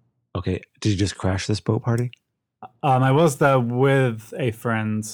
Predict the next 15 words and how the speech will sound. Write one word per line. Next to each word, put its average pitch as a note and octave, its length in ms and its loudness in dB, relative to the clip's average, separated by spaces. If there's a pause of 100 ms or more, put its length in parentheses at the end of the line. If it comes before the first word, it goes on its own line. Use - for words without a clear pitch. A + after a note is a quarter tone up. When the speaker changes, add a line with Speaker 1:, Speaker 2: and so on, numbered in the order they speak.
(160)
Speaker 2:
who A2 680 -4
I A#2 120 -2
was G2+ 200 -4
visiting G2+ 600 -8 (200)
in G#2 720 -6
Bremen, G#2 580 -4 (500)
in G#2 120 -6
Germany. G2 480 -8
Speaker 1:
Okay. E2+ 240 -12 (180)
Speaker 2:
Uh, G#2 400 -2
and A2 140 -2
so G#2+ 600 -2 (380)
I A#2+ 100 -2
knew G#2+ 160 -2
him, G#2+ 420 -2